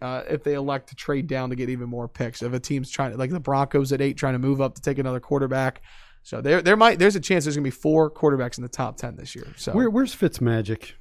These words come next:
Speaker 2: now? He
Speaker 1: now with
Speaker 2: play-
Speaker 1: the Washington football team.
Speaker 2: Oh,
Speaker 1: He's now
Speaker 2: man.
Speaker 1: the starter of
Speaker 2: He's so fun.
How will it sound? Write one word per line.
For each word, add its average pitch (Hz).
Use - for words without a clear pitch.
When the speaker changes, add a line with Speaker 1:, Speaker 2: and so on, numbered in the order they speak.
Speaker 2:
now? 117
He 165
Speaker 1:
now 165
with 156
Speaker 2:
play- 147
Speaker 1:
the 127
Washington 165
football 220
team. 143
Speaker 2:
Oh, 120
Speaker 1:
He's 120
now 156
Speaker 2:
man. 151
Speaker 1:
the 147
starter 151
of 135
Speaker 2:
He's 135
so 104
fun. 90